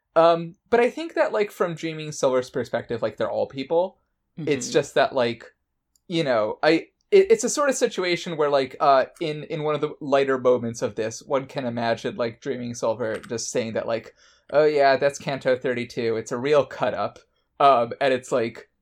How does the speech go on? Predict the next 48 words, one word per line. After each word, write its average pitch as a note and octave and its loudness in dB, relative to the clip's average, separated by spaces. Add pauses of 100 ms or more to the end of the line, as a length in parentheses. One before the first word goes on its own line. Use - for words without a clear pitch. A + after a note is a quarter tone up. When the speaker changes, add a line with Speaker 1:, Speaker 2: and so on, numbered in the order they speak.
(100)
Speaker 1:
it C#3+ -4
cuts - -4
to - -12
Kanto A#2 -6
thirty-two, A#2 -6
who C3 -6
has A#2 -4
only A#2+ -4
been, A2+ -4
like, A2 -4
this A2+ -6
completely B2 -10
stone-faced G#2+ -6
warrior A2 -4
this B2 -4
whole B2+ 4
time. C3+ -2 (140)
Speaker 2:
<laughs> - -10
Speaker 1:
Um, E3 4 (760)
and F#3 10
it's F#3+ 2
like, F3+ 4
to A3+ 2
Dreaming G3 0
Silver, E3 6 (100)
that E3 6
sentence D#3+ 2
makes C#3 2
complete C3+ -4
sense, E3+ -4
but E3 6
it D#3 2
might D3 0
never C3+ 2
necessarily B2 -2
be A2+ -6
apparent A#2 -8
to - -8
anyone A2+ -6
else A2+ -4
who A#2+ -6
isn't A2 -8
an A2+ -10
angel A2 -10
and A2+ -10
doesn't A2 -8
have, A2+ -10
like, - -8